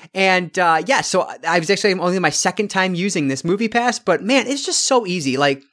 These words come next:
I pulled up to the theater, 'cause you have to be within a hundred yards of the theater to, like, you know, confirm your check-in, basically.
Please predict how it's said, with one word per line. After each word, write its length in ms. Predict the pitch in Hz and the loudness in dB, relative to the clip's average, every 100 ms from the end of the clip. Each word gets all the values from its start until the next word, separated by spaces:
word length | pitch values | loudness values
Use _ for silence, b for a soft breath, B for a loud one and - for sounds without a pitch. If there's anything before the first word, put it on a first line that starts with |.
| b b b b b - | b b b b b 0
I 120 | 175 | 0
pulled 340 | - 277 277 | 0 -2 2
up 140 | 277 - | 0 0
to 80 | |
the 60 | 262 | -2
theater, 420 | - 147 143 185 _ | 2 2 2 -4 _
'cause 160 | 180 175 | -4 0
you 60 | |
have 160 | 190 196 | -2 -2
to 80 | 170 | -4
be 140 | 180 | -2
within 360 | 170 175 170 151 | -2 -4 -4 -4
a 80 | |
hundred 260 | 147 160 156 | -2 0 0
yards 240 | 147 147 | 2 0
of 60 | 151 | -2
the 80 | 139 | -4
theater 320 | 151 151 175 | -2 -2 -4
to, 320 | 175 156 135 | -4 -2 -2
like, 280 | 131 131 127 _ _ | 0 -2 -2 _ _
you 160 | 147 143 | -8 -6
know, 140 | 127 | -6
confirm 520 | - 147 139 147 143 | -6 -8 -2 -2 -2
your 320 | 135 127 120 | -2 -4 -6
check-in, 460 | 127 160 143 156 175 | -2 -2 0 -4 -4
basically. 480 | 170 165 - 208 | -6 -8 -4 -4